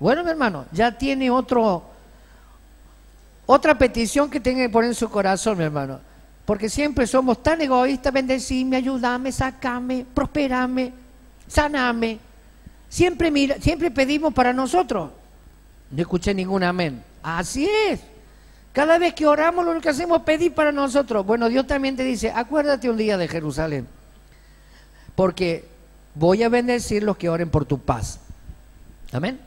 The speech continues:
Ahí está. "Pedid por la paz de Jerusalén y sean prosperados todos los que te aman". Denle un fuerte aplauso.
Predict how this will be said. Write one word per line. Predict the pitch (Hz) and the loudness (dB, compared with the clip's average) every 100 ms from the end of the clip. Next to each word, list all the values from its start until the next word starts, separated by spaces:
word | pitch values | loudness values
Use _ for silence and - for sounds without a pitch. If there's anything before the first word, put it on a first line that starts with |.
| - - | -20 -10
Ahí | 143 | -6
está. | 123 - 87 - - - - - - - | -6 -10 -16 -20 -20 -20 -20 -20 -20 0
"Pedid | 190 208 269 302 | 4 6 4 4
por | 302 | 4
la | 254 220 | 6 4
paz | - 254 | 4 4
de | 226 | 2
Jerusalén | 214 185 180 185 233 302 220 | 0 0 2 2 2 0 -2
y | |
sean | 190 247 269 | 0 2 2
prosperados | - 220 - 196 190 240 285 311 - - - | 4 2 4 4 4 4 4 0 -2 -6 4
todos | 269 254 233 | 6 6 4
los | 190 | 2
que | - 160 | 0 2
te | 165 | 2
aman". | 143 127 120 101 - - | 2 0 -4 -8 -16 4
Denle | 180 156 | 4 6
un | 151 | 4
fuerte | 151 151 | 2 2
aplauso. | 151 151 151 123 | 2 4 2 0